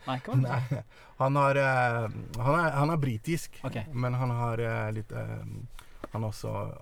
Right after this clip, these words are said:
Speaker 2: andre ulike, hva skal jeg si, eh, røtter.
Speaker 1: Vi kom
Speaker 2: Så
Speaker 1: inn på det med bakgrunnen, eh, før vi skrudde på fordi, eh, fordi <laughs>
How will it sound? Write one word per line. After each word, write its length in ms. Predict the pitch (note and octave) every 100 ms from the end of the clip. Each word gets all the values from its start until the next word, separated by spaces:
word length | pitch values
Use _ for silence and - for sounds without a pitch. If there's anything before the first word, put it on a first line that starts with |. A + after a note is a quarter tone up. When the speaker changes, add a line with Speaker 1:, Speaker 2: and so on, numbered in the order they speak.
| B2
Speaker 2:
andre 260 | A2+ F#2+ F#2+
ulike, 400 | G2+ G#2+ G2+ G2 - - G#2+ A2 G#2+
hva 120 | G#2+
skal 140 | - A#2+
jeg 40 |
si, 140 | - - G2+
eh, 240 | G2 G2 G2+
røtter. 300 | G#2+ - F2+ F#2+ - -
Speaker 1:
Vi 80 | D3
kom 120 | D3+ D#3
Speaker 2:
Så 40 |
Speaker 1:
inn 80 | D#3+
på 60 | D3+
det 100 | D3+
med 120 | C3
bakgrunnen, 400 | A#2 - C3+ B2 A2 G#2+ G#2 G2+ G2+ G2+ G2+
eh, 460 | G2 G2 G2+ G#2 A#2
før 360 | - - D3 A2
vi 100 | G#2+ G2+
skrudde 400 | - - A2+ A2
på 140 | A#2+
fordi, 340 | - G2+ A2 A2+ G2+
eh, 240 | F#2+ F#2+ F#2+ - - - - - - -
fordi 460 | - - A2+ - B2+ - - - C3
<laughs> 240 | A2+